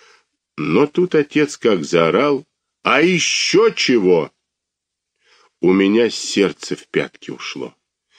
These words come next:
К счастью, мать, ещё полная гнева на христопродавцев, мгновенно перенесла свою ярость на отца, словно и он был из их числа.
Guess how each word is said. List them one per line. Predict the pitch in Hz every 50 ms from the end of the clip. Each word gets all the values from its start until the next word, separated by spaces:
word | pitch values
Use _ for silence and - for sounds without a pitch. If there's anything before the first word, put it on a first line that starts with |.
| - - - - - _
К | _ -
счастью, | - - 151 160 151 - - 151 139
мать, | 147 160 151 -
ещё | 139 117 - - 117
полная | - - - 143 139 127 120 113 107 101
гнева | 87 85 82 101 117 123 110 98 101
на | 92 90 92 85
христопродавцев, | - - 95 101 90 - - 82 - - 80 80 76 135 165 170 - - - - - - _ _ - - - - _
мгновенно | - 78 76 87 107 117 117 151 170 160 151 143 135
перенесла | - - 107 101 98 101 95 - - 139 139 123
свою | - - 120 113 107
ярость | 90 85 107 127 123 117 104 - -
на | 107 110 120
отца, | 117 - - - - 104 87 - - _ _ _ _ _ _
словно | - - - 90 95 98 98 95 95 92 87
и | - - 101 104
он | 120 127 117 104 90 78
был | 73 85 78 76
из | 73 - - 82 71 71
их | 76 69 -
числа. | - - 76 - - - - 69 71